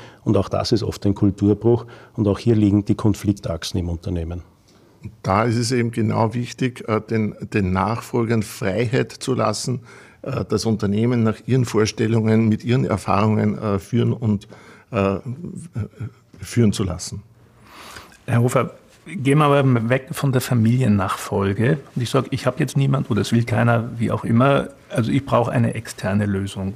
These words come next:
Speaker 3: Was bieten Sie mir jetzt als Beteiligungsunternehmen als, als Lösungsmodelle an?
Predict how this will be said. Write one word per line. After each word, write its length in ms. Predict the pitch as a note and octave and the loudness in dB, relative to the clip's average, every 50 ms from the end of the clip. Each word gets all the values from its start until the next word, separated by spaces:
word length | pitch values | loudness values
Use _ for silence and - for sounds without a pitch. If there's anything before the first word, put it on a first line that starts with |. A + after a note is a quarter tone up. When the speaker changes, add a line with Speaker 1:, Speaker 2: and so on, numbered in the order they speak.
| A2 G2 G2+ | -8 -6 -2
Speaker 3:
Was 240 | G#2+ F#2+ - - - | 0 0 0 0 -2
bieten 440 | - - _ - C3 B2 - D#3 C3 | -8 -10 _ -4 -4 -2 0 0 0
Sie 200 | A2 - A#2+ A#2+ | 2 2 2 4
mir 160 | B2+ C3 B2 | 4 4 4
jetzt 340 | A#2 A#2 A#2+ A#2 - - - | 4 2 2 0 -2 -2 -2
als 160 | B2 A2 - | -2 -2 -2
Beteiligungsunternehmen 1800 | - A#2 G#2 A2 G#2 G2 G#2 G#2+ A2 A#2+ A2+ A#2 A2+ - - - - - - - - - - - B2+ A#2 A#2 A2+ A2 G#2+ A2 A2+ A#2+ A2+ G#2+ - - | -4 -4 0 2 2 4 2 2 2 4 2 2 0 -2 -8 -14 -14 -14 -14 -16 -14 -4 0 2 2 4 6 6 6 6 6 6 6 4 2 0 -4
als, 380 | - B2 A2 G2+ - - - - | -6 -4 -4 -4 -4 -6 -4 -4
als 280 | B2 G#2+ - - - - | -4 -4 -4 -8 -8 -2
Lösungsmodelle 840 | - B2 A2 A2+ A2+ B2+ A#2 A#2 - B2+ A2 G2+ A2 G#2 G#2+ A2 - | 2 4 4 6 4 4 2 2 0 -4 -2 -2 -2 -2 -2 -4 -4
an? 180 | F#2 F#2 - | -6 -10 -12